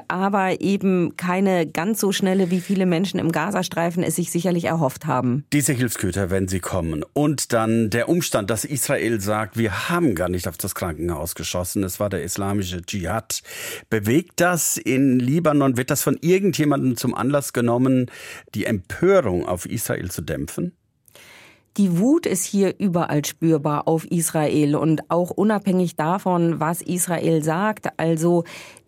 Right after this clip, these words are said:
Speaker 1: die Meldung, dass Israel es nicht gewesen sei, die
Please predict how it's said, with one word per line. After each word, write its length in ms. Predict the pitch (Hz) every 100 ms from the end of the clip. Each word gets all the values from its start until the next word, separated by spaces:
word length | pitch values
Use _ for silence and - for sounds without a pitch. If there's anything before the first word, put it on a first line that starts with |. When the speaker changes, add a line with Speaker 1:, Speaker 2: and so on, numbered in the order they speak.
| -
Speaker 1:
die 200 | 180 165
Meldung, 480 | 156 185 196 185
dass 180 | 165 160
Israel 420 | - 190 185 170
es 200 | 165 170
nicht 320 | 180 220 - -
gewesen 560 | 160 170 208 226 208
sei, 480 | 175 170 185 190 180
die 520 | 165 175 185 180 170